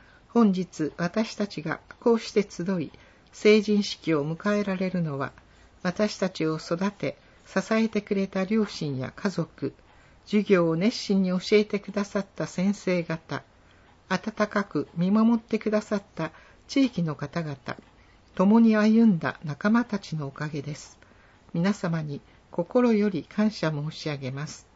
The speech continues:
そして支えてくださる方々への感謝の気持ちと、成人としての決意を忘れることなく、日々精進していくことを誓います。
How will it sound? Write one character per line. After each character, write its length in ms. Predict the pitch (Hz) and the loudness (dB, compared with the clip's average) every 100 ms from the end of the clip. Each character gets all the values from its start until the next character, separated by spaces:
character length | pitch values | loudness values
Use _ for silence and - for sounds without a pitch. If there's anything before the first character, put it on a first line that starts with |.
| _ _ _ _ - | _ _ _ _ -2
そ 140 | 208 | -2
し 140 | - | -2
て 260 | - 196 - - _ | -4 -4 -4 -14 _
支 160 | - 202 - | -14 -8 -2
え 160 | 220 220 | 0 0
て 140 | 208 | -4
く 100 | - | -6
だ 140 | 196 202 | -4 -2
さ 160 | 208 | -2
る 100 | 175 | -2
方 280 | - - 185 | -4 -6 -2
々 140 | 185 175 | -2 -4
へ 140 | 156 143 | -6 -6
の 120 | 135 | -6
感 240 | - 220 | -2 0
謝 160 | 220 175 | 0 -2
の 140 | 151 | -6
気 160 | - 156 | -6 -6
持 140 | 160 | -4
ち 200 | 165 - | -6 -8
と、 180 | - 143 - _ _ _ | -8 -8 -10 _ _ _
成 280 | - 202 208 | 0 4 4
人 240 | 208 202 | 4 0
と 120 | 196 190 | 0 -6
し 120 | - | -2
て 100 | 185 | -2
の 160 | 160 - | -2 -4
決 340 | - 247 - 202 | -2 -4 -2 -4
意 140 | 170 | -2
を 100 | 156 | -2
忘 280 | 170 - 254 | -4 -2 0
れ 100 | 240 | 0
る 80 | 226 | -2
こ 140 | 220 | -4
と 120 | 214 | -2
な 140 | 190 190 | -2 -4
く、 260 | - - - - _ _ | -6 -8 -8 -16 _ _
日 100 | 220 | -4
々 160 | 165 151 - | -4 -8 -14
精 400 | - - 226 214 | -10 -4 -2 -2
進 220 | 175 160 | -2 -4
し 100 | 165 | -6
て 140 | - 190 | -4 -4
い 100 | 190 | -4
く 160 | - | -10
こ 160 | - 180 | -8 -6
と 160 | 180 | -2
を 140 | 156 135 | -4 -4
誓 300 | - - 156 | -14 -12 -12
い 80 | 143 | -8
ま 180 | 139 139 | -8 -10
す。 220 | - | -14